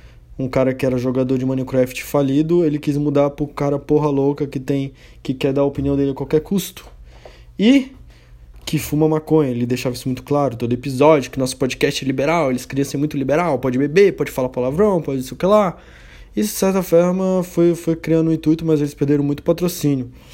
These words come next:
E graças aos membros, eles tão aí até hoje, mano. Conseguiram se manter. E agora já foi, mano. Agora ninguém para os cara mais.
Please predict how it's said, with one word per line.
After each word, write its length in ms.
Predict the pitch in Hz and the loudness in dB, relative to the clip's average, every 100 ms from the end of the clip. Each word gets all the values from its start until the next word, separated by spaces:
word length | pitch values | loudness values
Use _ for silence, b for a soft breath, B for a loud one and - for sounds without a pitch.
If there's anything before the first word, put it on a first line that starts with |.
| B B B | B B B
E 80 | 143 | -4
graças 460 | 139 135 127 139 131 | 2 2 2 0 0
aos 140 | 139 | 0
membros, 520 | 143 139 143 151 165 | 0 0 0 0 0
eles 460 | 151 151 156 - - - | 0 0 -2 -6 -18 -18
tão 200 | - 143 | -6 -4
aí 140 | 143 139 | -2 -2
até 200 | 135 170 | 0 0
hoje, 320 | 160 135 127 | 0 0 -4
mano. 220 | 117 95 110 | -6 -8 -10
Conseguiram 400 | 120 - 123 120 | -12 -8 -6 -6
se 120 | 135 | -4
manter. 440 | 131 135 139 143 B B B B - | -4 -2 -2 -2 B B B B -10
E 80 | 170 | -2
agora 300 | 185 147 135 | 0 2 0
já 120 | 156 | -2
foi, 300 | 220 - 156 | -6 0 2
mano. 200 | 170 120 | 2 -2
Agora 200 | 117 120 | -2 -2
ninguém 260 | 131 131 147 | -2 -4 -4
para 200 | 151 156 | 0 0
os 120 | 156 | -2
cara 260 | - 160 156 | -2 0 0
mais. 420 | 123 110 117 - | -2 -4 -6 -14